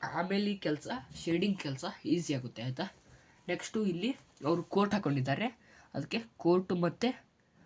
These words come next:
ಆ, ಇನ್ನೊಂದು ಟೀ ಶರ್ಟ್ನ ಮಾಡ್ತೀನಿ, ಆಯಿತಾ? ನೋಡಿ, ಕಂಪ್ಲೀಟ್ ಆಗಿದೆ. ನೆಕ್ಸ್ಟು ಈಗ ಅಳಿಸ್ಕೋಬೇಕು, ಆಯಿತಾ? ಅಳಿಸ್ಕೊಂಡ್ರೆ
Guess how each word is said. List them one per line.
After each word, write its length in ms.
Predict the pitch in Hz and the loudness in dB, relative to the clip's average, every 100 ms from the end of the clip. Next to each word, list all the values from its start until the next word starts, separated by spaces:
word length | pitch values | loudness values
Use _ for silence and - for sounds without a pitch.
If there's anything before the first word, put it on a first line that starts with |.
| - _ - | -20 _ -6
ಆ, 320 | 139 139 135 | -2 0 2
ಇನ್ನೊಂದು 340 | 131 147 170 240 - - | 0 0 0 -2 -6 2
ಟೀ 100 | 160 | 4
ಶರ್ಟ್ನ 340 | 165 - - 220 226 - | 4 0 0 -4 -4 -2
ಮಾಡ್ತೀನಿ, 400 | 147 123 120 117 | 0 0 -2 -6
ಆಯಿತಾ? 340 | 117 123 226 - - - - - - _ - - - - - _ _ _ - | -4 -4 -6 -6 -20 -20 -20 -20 -20 _ -20 -20 -20 -20 -20 _ _ _ -10
ನೋಡಿ, 420 | 160 170 180 190 - - _ _ | -4 -2 -2 -4 -12 -20 _ _
ಕಂಪ್ಲೀಟ್ 500 | - 151 151 156 135 - | -4 -2 0 0 0 0
ಆಗಿದೆ. 640 | 143 165 156 139 160 190 - - - - - - - _ _ | 6 6 6 4 2 2 -14 -20 -20 -20 -20 -20 -20 _ _
ನೆಕ್ಸ್ಟು 720 | 160 170 - - 208 220 214 - - | 2 2 2 6 8 10 8 0 0
ಈಗ 240 | 170 160 180 226 - - - - - - - - - | 0 6 6 6 2 -6 -18 -20 -20 -20 -20 -14 4
ಅಳಿಸ್ಕೋಬೇಕು, 560 | 156 - 180 151 131 | 6 8 6 4 4
ಆಯಿತಾ? 260 | 127 127 165 - _ _ - - - - - 151 | 2 4 2 0 _ _ -18 -16 -14 -16 -6 0
ಅಳಿಸ್ಕೊಂಡ್ರೆ 960 | 165 - 175 160 156 160 190 - | 0 4 2 2 0 0 -2 -8